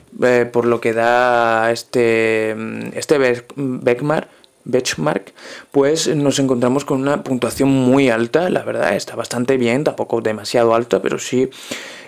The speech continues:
eh, bastante buena en comparativa al precio que tiene. Recordemos que, bueno, pues yo la adquirí por un precio de, eh,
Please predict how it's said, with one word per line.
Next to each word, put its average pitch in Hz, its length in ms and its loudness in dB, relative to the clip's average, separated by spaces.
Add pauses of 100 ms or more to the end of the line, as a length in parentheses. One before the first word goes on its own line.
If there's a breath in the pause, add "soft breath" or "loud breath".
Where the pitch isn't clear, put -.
(120 loud breath)
eh, 135 640 2
bastante 139 520 0
buena 165 500 0
en 143 240 -2 (180)
comparativa 127 800 0
al 139 320 2
precio 123 300 0
que 143 60 2
tiene. 135 380 2
Recordemos 113 500 0
que, 123 240 0
bueno, 120 260 0
pues 117 180 -4
yo 123 180 2
la 127 260 4
adquirí 131 800 -2
por 127 260 2
un 131 160 -4
precio 139 560 2
de, 117 340 2 (500 loud breath)
eh, 131 480 2